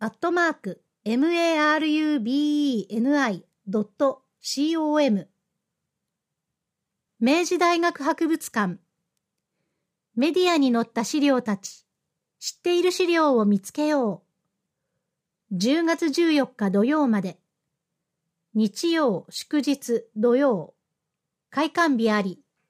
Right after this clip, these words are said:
詳しくは展覧会サイトを確認してください。無料。電話、零三三二九六の四四四八。靖国神社優秀館。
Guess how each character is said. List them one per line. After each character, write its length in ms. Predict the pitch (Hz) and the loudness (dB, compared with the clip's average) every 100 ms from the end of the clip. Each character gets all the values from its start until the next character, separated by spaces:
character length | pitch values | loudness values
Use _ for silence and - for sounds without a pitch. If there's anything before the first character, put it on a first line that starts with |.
| _ _ | _ _
詳 220 | - 302 | -2 0
し 140 | 311 - | 0 -2
く 100 | 233 | -2
は 180 | 214 - | -2 -2
展 200 | 233 294 | -4 -2
覧 220 | 339 349 | 0 -2
会 180 | 339 339 | -2 -4
サ 180 | - 349 | -2 -4
イ 60 | |
ト 180 | 330 262 | 0 -2
を 40 | 226 | 0
確 240 | 208 196 | -4 -4
認 200 | 247 254 | -2 -2
し 80 | 240 | -4
て 100 | 247 | -8
く 80 | 226 | -6
だ 100 | 233 | -8
さ 200 | - 214 | -4 -6
い。 120 | 202 _ _ _ _ _ _ _ _ _ _ _ _ _ - | -6 _ _ _ _ _ _ _ _ _ _ _ _ _ -2
無 140 | 226 | 0
料。 500 | 226 269 247 226 - _ _ _ _ _ _ _ _ _ _ - | 2 2 2 -2 -6 _ _ _ _ _ _ _ _ _ _ -4
電 300 | 226 233 226 | 0 2 2
話、 200 | 202 214 _ _ _ _ _ - | 0 -2 _ _ _ _ _ -2
零 200 | 247 302 | 0 2
三 420 | - 269 202 - _ _ _ _ | 2 0 0 -8 _ _ _ _
三 320 | - 302 339 | -2 0 2
二 240 | 370 349 302 | 2 0 0
九 240 | 302 302 | 2 4
六 220 | 302 285 | 2 0
の 260 | 202 180 - | -4 -4 -10
四 280 | 247 254 320 | -2 0 2
四 240 | 339 311 208 | 2 2 2
四 220 | 208 240 | 0 -2
八。 520 | 240 226 - - _ _ _ _ _ _ _ _ _ _ _ _ _ _ _ _ _ | -4 -8 -12 -18 _ _ _ _ _ _ _ _ _ _ _ _ _ _ _ _ _
靖 300 | 220 220 - | -4 -4 -4
国 260 | 370 381 359 | -2 0 2
神 240 | 370 311 | 2 2
社 220 | 208 185 - | 0 -4 -2
優 200 | 240 311 | 0 0
秀 280 | - 330 | 0 0
館。 380 | 294 233 190 175 | 0 -4 -6 -8